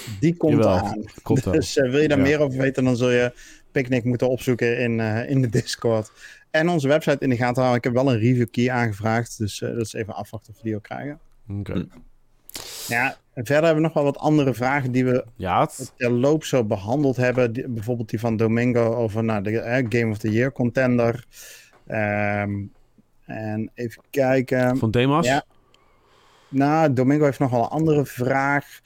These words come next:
Speaker 2: Ah.
Speaker 1: De afgelopen jaren regent het remakes en remasters. Met Resident Evil vier en Dead Space komen er twee ijzersterke titels aan. Maar zijn we eigenlijk niet een beetje moe van de remasters en de remake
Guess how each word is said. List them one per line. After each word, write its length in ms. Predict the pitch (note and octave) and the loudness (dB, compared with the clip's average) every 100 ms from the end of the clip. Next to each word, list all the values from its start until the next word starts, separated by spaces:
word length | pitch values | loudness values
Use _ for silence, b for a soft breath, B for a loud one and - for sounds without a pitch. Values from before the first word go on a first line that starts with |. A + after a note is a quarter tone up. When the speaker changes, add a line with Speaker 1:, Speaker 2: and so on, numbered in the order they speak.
| B B | B B
Speaker 2:
Ah. 80 | F#2 E2+ | -8 -4
Speaker 1:
De 140 | A#2 - | -4 -2
afgelopen 500 | E3 - D#3 D3 C3 | -2 0 0 2 2
jaren 320 | C3 D3+ B2 | 2 2 2
regent 320 | B2 D#3 D3+ | 2 0 0
het 120 | A2+ | 0
remakes 540 | A2 B2 E3+ D#3 C#3 - | 0 0 2 2 0 -4
en 260 | C3 B2 - | -6 -6 -8
remasters. 1300 | A2+ A2 D#3 D3+ D#3 G#2+ C#3+ E3+ - D#3 E3 - B B B B B | -4 0 2 2 -2 -2 0 0 0 -2 -2 -6 B B B B B
Met 240 | A#2+ C3 | -2 -2
Resident 500 | B2+ A#2+ C#3 C3 B2 | 0 0 2 2 0
Evil 260 | - C3 A2+ | 0 -2 -2
vier 360 | F2+ B2 D3 - | -4 0 0 -2
en 140 | A#2 | -2
Dead 220 | A#2+ A#2+ | -2 -2
Space 500 | - - B2 A#2+ - | -4 -2 0 0 -2
komen 300 | - A#2+ A#2 | -2 0 0
er 100 | G#2+ | -4
twee 280 | - B2 A#2 - | -4 -4 -4 -4
ijzersterke 720 | C3 B2 A2 - A#2 G#2 G#2+ | -4 -2 -4 -2 -2 -2 -6
titels 360 | C#3+ D3 C3+ | -4 -4 -4
aan. 380 | - A#2+ B2 B2 b b b - | -4 -2 -2 -4 b b b -6
Maar 380 | A2+ C#3+ D#3+ C3+ | -2 0 0 -2
zijn 200 | - D3 | -2 -2
we 60 | C#3+ | -2
eigenlijk 380 | - C3+ C3 A#2+ | -2 -4 -2 0
niet 160 | C#3 | 0
een 100 | C3+ A#2 | 0 0
beetje 240 | A2+ A2 | 0 0
moe 180 | A2 C#3 | 0 0
van 220 | - B2 | 0 -2
de 80 | G#2+ | 0
remasters 560 | A#2 B2+ B2 A2+ G#2+ - | 2 2 2 0 -4 -8
en 140 | A2+ | -6
de 100 | G#2 | -2
remake 400 | G2+ A2+ G#2 - | 0 0 0 -6